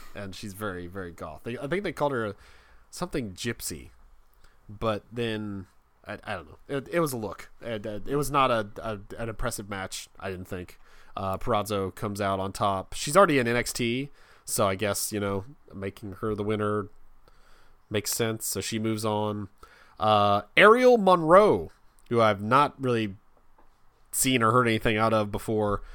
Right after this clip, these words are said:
uh, but the wife of, uh, Cedric Alexander from two oh five Live, who was actually there with his daughter watching her, uh, compete. Um, but she loses to Zeuxis, I think.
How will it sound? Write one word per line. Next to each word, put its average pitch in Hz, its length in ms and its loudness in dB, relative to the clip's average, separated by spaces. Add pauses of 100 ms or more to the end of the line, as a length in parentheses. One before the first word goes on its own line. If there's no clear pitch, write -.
(300)
uh, 101 320 4
but 104 380 -2
the 107 80 0
wife 113 480 2
of, 107 880 2 (160)
uh, 95 420 -8
Cedric 147 320 -2
Alexander 120 600 0 (400)
from 101 180 -8
two - 140 0
oh 113 60 2
five 101 240 0
Live, 101 440 -4
who 110 80 -6
was 107 120 -4
actually 117 220 0
there 104 220 0
with 107 180 -2
his 107 120 -2
daughter 101 400 -2
watching 104 320 -6
her, 92 240 -8 (160)
uh, 98 140 -8
compete. 101 420 -8 (580)
Um, 104 580 0 (100)
but 107 120 -4
she 180 180 -2
loses 156 680 2 (140)
to 117 520 0 (440)
Zeuxis, 123 880 0 (160)
I 185 80 0
think. - 400 -2